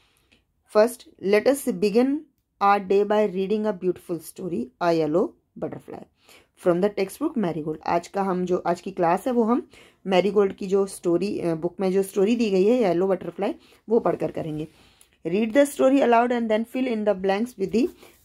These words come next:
appropriate word to complete the story। आप स्टोरी पढ़ेंगे और ये जो आपको fill in the blanks दिए गए हैं, इसे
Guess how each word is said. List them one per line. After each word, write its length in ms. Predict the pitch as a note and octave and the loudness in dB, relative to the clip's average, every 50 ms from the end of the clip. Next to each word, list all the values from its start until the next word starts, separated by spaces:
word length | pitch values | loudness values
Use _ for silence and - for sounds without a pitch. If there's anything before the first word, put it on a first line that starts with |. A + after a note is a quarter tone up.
| - F#3+ | -4 0
appropriate 560 | - G3+ G#3 G3+ - A3 A3+ A3+ A3+ G#3 G3 | 2 4 2 4 4 4 4 4 4 4 2
word 240 | F#3+ G3 G#3 G3+ - | 2 2 2 2 -2
to 180 | C#4+ C4+ - | -6 -4 -4
complete 540 | G#3 G3 F#3 - G3 G#3 B3+ B3+ B3+ - - | -4 -4 -4 -4 -2 -2 -2 -2 -4 -8 -10
the 260 | - G3 F#3 F#3+ - | -6 -6 -6 -6 -8
story। 240 | - - E3+ D3 D#3 D#3+ - - - - _ _ _ _ _ _ _ - F3 | -10 -10 -8 -8 -10 -12 -14 -18 -20 -20 _ _ _ _ _ _ _ -2 0
आप 120 | F3 - | 0 0
स्टोरी 340 | - - - G#3 G3+ A3+ A#3 | -2 0 2 4 4 4 4
पढ़ेंगे 300 | A3+ A3+ A3+ A3+ A#3+ B3 | 2 2 2 4 4 2
और 80 | A#3+ A#3 | 2 2
ये 120 | A3 A3 | 2 2
जो 100 | G3 G#3 | 2 0
आपको 320 | G3+ G3 - - A3+ A#3 | 0 -2 -4 -4 -2 -2
fill 200 | A#3 - A3+ G3 | -2 -2 -4 -4
in 80 | F#3+ G3+ | -2 0
the 100 | A3 A3+ | -2 -2
blanks 220 | G#3 G3+ G3 G#3+ G3+ | -2 -2 -4 -4 -4
दिए 220 | F#3 F#3+ F#3+ F#3 | -2 -2 -2 -2
गए 60 | F#3 | -2
हैं, 80 | F#3 F3+ | -2 -4
इसे 360 | F3+ - - - A4 A#4 - | -2 0 0 0 0 0 -4